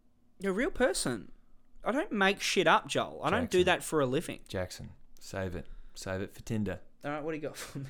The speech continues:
Speaker 2: Okay.
Speaker 1: <laughs>
Speaker 2: All right, so here's this. You ready?
Speaker 1: Talk to me.
Speaker 2: Okay. I am.
Speaker 1: So, sorry, it was just a figure of speech. <laughs> Yeah.
Speaker 2: So this is, uh, back to turn the phrase,
Speaker 1: Ah.
Speaker 2: right?
Speaker 1: Yeah.
Speaker 2: So this is, uh, this week it's an Estonian phrases.
Speaker 1: Ah, my favourite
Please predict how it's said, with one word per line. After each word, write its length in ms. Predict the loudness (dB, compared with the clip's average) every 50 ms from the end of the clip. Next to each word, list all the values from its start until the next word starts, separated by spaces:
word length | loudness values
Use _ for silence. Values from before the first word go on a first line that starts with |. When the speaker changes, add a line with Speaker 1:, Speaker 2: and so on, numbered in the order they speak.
| 0 2
Speaker 2:
Okay. 320 | 2 2 4 4 4 4 2 2 -2 -6 -6 -6 -6 -8 -6 -6 -6 -8
Speaker 1:
<laughs> 560 | -8 -6 -8 -8 -8 -8 -10 -12 -12 -2 4
Speaker 2:
All 80 | 6 6
right, 120 | 6 6
so 120 | 6 6 6
here's 160 | 6 6 6
this. 160 | 4 2 4
You 60 | 4
ready? 200 | 4 4 4 2 -4 -10 -14 -8
Speaker 1:
Talk 200 | -6 -4 -4 -4
to 80 | -4
me. 180 | -4 -4 -4 -4 -4 -4 -2
Speaker 2:
Okay. 240 | 0 0 -2 -2 -4 -8 -16 -18 -18 -18 -20 -20 -20 -20 -10 -6
I 80 | -4 -2
am. 300 | 0 0 0 -2 -2 -4 -10 -20 -20 -20 -20 -20 -20 -20 -20 -20 -20 -20 -6 -2
Speaker 1:
So, 140 | -2 0 0
sorry, 300 | -2 -2 -2 0 0 -2
it 40 | -2
was 100 | -2 -2
just 140 | 0 0 0
a 40 | 0
figure 220 | -2 -2 -4 -4
of 40 | -4
speech. 280 | -6 -6 -6 -6 -6 -6 -8 -6 -4 -4 -4
<laughs> 220 | -4 -6 -6 -4
Yeah. 140 | -2 -2 -2 -2 -4 -6 -6 -8 -10 -12 -12 -12 -14 -12 -10 -10 -10 -8 -8 -6 -4 -4 -4 -4 4
Speaker 2:
So 220 | 8 10 10 10
this 220 | 8 6 2 2
is, 160 | 2 2 4 6
uh, 340 | 8 8 8 8 6 4 -2 -4 -2
back 180 | -2 -2 0
to 60 | -2 -2
turn 200 | 0 2 2 2
the 60 | 2
phrase, 400 | 0 0 0 0 0 0 -2 -4 -4
Speaker 1:
Ah. 680 | -4 -4 -4 -4 -2 -2 -2 -2 0 2 2 0 0 4
Speaker 2:
right? 240 | 6 6 8 6 6 2 -6 -2
Speaker 1:
Yeah. 100 | 6 10
Speaker 2:
So 180 | 10 10 10
this 240 | 10 8 4 4 4
is, 140 | 4 6 8
uh, 220 | 10 10 10 8
this 160 | 8 6 6 6
week 140 | 6 4 4
it's 140 | 2 2
an 60 | 2 2
Estonian 680 | 2 2 2 2 4 4 4 4 4 4 2 0 -4 -8 -12 -20 _ _ -6
phrases. 420 | -4 -2 -2 -2 -4 -6 -8 -10 -10
Speaker 1:
Ah, 140 | -10 -10 -10
my 100 | -10 -8
favourite 420 | -4 -2 0 0 0 -2 -4 -6